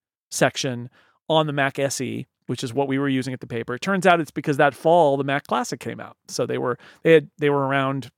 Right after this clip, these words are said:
and were being replaced. So they had that sale, plus it was the education price. So it was a, a super sale. And suddenly it became, like, a moment of, like, "Oh, maybe I can buy a Mac." So I, I bought that Mac S E. I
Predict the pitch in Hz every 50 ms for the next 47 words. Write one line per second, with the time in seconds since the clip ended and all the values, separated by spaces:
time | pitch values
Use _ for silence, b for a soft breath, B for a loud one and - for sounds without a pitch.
0 | _ - 131 127 127 127 123 117 139 135 127 120 123 113 - 175 151 131 113 -
1 | - B B B B B - 156 147 143 147 147 170 190 - - - 175 170 165
2 | 160 - - 175 160 - 165 160 147 120 139 139 135 - - - 160 151 - -
3 | 123 113 123 123 113 - 131 123 127 131 113 117 127 113 - b b b b b
4 | b 147 139 135 147 127 - - 240 - - 151 - - 147 139 135 135 135 123
5 | - - 185 170 180 175 165 156 147 143 139 135 - - 143 139 135 135 139 131
6 | 120 - 139 139 135 135 139 131 139 139 127 _ - 156 160 160 139 143 139 139
7 | 135 135 127 120 117 - - 120 123 120 117 110 101 107 110 - 113 - 120 -
8 | - - - 135 127 127 123 113 B B B B B B B B B _ _ -
9 | - 135 131 - 139 143 151 - 151 143 147 151 139 135 - 139 123 - - 143
10 | 139 135 143 - - 123 127 123 120 117 110 110